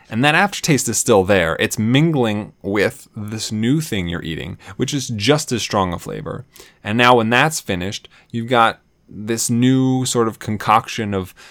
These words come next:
of aftertaste in your mouth. Then you eat another amazing dish,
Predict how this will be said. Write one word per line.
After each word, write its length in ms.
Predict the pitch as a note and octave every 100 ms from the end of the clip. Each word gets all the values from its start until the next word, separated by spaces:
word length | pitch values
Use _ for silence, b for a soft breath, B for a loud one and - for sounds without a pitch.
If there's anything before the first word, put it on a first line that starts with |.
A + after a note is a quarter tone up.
| B
of 160 | G2+ F#2+ -
aftertaste 640 | F#2+ G2 G#2+ F#2+ F#2+ -
in 80 | F#2
your 100 | F2+
mouth. 280 | F2 D#2+ D#2+
Then 180 | A2 C#3
you 140 | E3
eat 100 | D3+
another 420 | B2 A#2+ C3+ B2 -
amazing 720 | G2+ G#2 G2+ G#2 A2+ G#2 G2+
dish, 380 | F#2+ F#2+ E2+ -